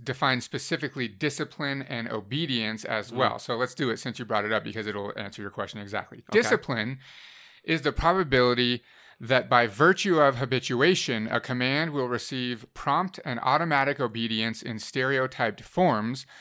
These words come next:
Speaker 1: on the part of a given group of persons. The concept of discipline includes the habituation characteristic of uncritical and unresisting mass obedience.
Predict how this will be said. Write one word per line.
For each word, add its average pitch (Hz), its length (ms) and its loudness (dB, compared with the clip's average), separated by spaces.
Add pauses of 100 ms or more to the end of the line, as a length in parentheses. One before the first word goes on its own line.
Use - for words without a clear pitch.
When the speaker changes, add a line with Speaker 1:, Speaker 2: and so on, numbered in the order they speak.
(240)
Speaker 1:
on 139 120 2
the 127 80 0
part 156 220 4
of 143 100 0
a 135 80 2
given 143 320 2
group 120 240 -4
of 123 120 -6
persons. - 560 -2 (200)
The - 60 -10
concept 190 340 0
of 160 80 -2
discipline 139 420 -2
includes 127 420 -4
the 123 100 0
habituation 135 720 0
characteristic 131 720 -2
of 117 300 -4
uncritical 135 800 0 (280)
and 123 200 -4
unresisting 135 840 -2
mass 110 300 0
obedience. - 640 -8